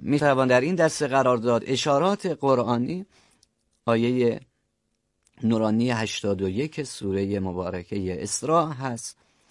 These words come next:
که می‌فرماد: «و قل جاء الحق و زهق الباطل ان الباطل کان زهوقا.» ای رسول ما، بگو حق به طور قطع و یقین آمد و باطل نابود شد،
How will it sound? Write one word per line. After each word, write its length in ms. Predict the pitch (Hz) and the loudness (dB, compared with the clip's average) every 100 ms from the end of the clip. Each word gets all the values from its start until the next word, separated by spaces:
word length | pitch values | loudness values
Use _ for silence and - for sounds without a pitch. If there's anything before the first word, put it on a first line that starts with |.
| - _ | -20 _
که 60 | 110 | -10
می‌فرماد: 500 | 104 107 110 123 - 98 | -4 -2 0 -2 -4 -2
«و 100 | 104 | -2
قل 320 | - 139 123 | 2 0 0
جاء 500 | 104 151 170 165 131 | 2 4 6 4 2
الحق 560 | 151 131 135 180 196 202 _ _ _ _ - | 0 0 -4 0 0 0 _ _ _ _ -2
و 100 | 117 | 0
زهق 460 | 123 156 135 123 123 | 2 0 0 0 0
الباطل 920 | 113 98 110 104 101 131 139 107 90 - _ _ | 0 2 2 2 0 -2 0 -2 -10 -18 _ _
ان 180 | 151 143 | 0 2
الباطل 600 | 120 101 101 - 101 127 | 0 0 0 -2 -2 -4
کان 380 | - 131 131 117 | -2 -2 0 -2
زهوقا.» 720 | 95 92 139 165 - 87 80 _ _ _ _ _ _ - | -2 -6 -6 -8 -10 -14 -14 _ _ _ _ _ _ -4
ای 160 | 104 | 0
رسول 400 | 117 139 131 123 | 0 0 0 0
ما، 260 | 113 104 - - | 0 -4 -8 -2
بگو 360 | 123 131 127 107 _ _ _ | 0 0 -2 -6 _ _ _
حق 360 | - 185 202 208 - _ | -4 0 0 -2 -12 _
به 100 | 131 | -6
طور 320 | 123 139 131 123 | 0 0 2 2
قطع 320 | 127 123 - | 0 -2 -2
و 60 | |
یقین 380 | 120 113 117 143 | 0 0 0 -2
آمد 500 | 120 117 107 135 123 - _ _ _ _ _ | 0 0 2 0 -2 -6 _ _ _ _ _
و 140 | 101 117 | 0 2
باطل 380 | 117 113 165 151 | 2 2 0 0
نابود 440 | 127 117 180 208 | 2 2 2 -2
شد، 400 | - 127 98 | -4 -4 -4